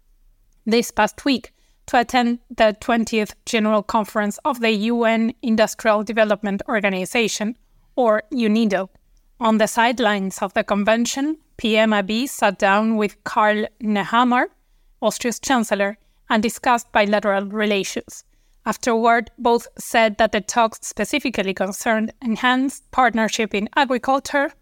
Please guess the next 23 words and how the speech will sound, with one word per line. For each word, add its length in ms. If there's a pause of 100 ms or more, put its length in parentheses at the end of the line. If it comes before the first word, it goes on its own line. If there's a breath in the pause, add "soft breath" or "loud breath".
mining, 500
and 180
tourism. 640 (600)
Although 400
the 100
unido's 540
conference 600
will 140
continue 640
until 340
Friday 440
the 140
first 380
of 120
December, 580 (480)
Abiy 500
left 540
Vienna 600
early 360
on 160
Tuesday 420
the 100
twenty-eighth 640